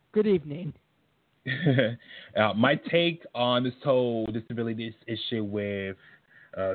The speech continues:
Speaker 2: films being produced and released in the U K, definitely the voices that every person with a disability has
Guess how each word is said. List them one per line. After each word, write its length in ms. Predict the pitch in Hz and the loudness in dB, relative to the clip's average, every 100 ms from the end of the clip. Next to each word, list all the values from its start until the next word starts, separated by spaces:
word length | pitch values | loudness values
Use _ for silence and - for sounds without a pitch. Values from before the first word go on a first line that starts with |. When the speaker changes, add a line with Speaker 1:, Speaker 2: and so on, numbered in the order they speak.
| - | 0
Speaker 2:
films 300 | 120 113 104 | 2 2 0
being 260 | 110 104 101 | -2 -2 -4
produced 640 | 104 92 107 107 104 101 - _ 107 | -6 -4 -4 -2 -4 -6 -14 _ -4
and 240 | 101 101 | -2 -2
released 440 | 101 104 104 101 - _ - - _ _ _ _ | -2 0 0 -2 -6 _ -20 -20 _ _ _ _
in 100 | 113 | 0
the 80 | 107 | 2
U 180 | 101 107 | 4 2
K, 600 | - 123 113 104 98 98 _ _ _ _ _ _ _ _ _ _ _ _ _ _ _ _ _ _ _ _ _ _ _ _ _ _ _ _ _ _ _ _ | 2 4 4 4 0 -4 _ _ _ _ _ _ _ _ _ _ _ _ _ _ _ _ _ _ _ _ _ _ _ _ _ _ _ _ _ _ _ _
definitely 540 | - 208 277 254 190 - _ _ _ _ _ _ _ _ _ _ - | -4 0 4 4 4 -2 _ _ _ _ _ _ _ _ _ _ -6
the 80 | 127 | -4
voices 680 | 107 131 123 - 143 131 120 107 - | 0 2 2 2 0 2 -2 -6 2
that 640 | 123 120 117 113 110 - _ _ _ _ _ _ _ _ _ _ - | 4 4 2 0 -4 -8 _ _ _ _ _ _ _ _ _ _ 0
every 600 | 123 123 127 123 123 117 - | 0 2 0 0 -2 -4 -4
person 360 | 127 117 123 | -4 -4 -6
with 100 | 107 | -6
a 120 | 107 | -8
disability 540 | 117 - 107 107 104 90 | -10 -10 -8 -8 -8 -10
has 580 | 98 95 92 95 90 | -10 -8 -6 -6 -8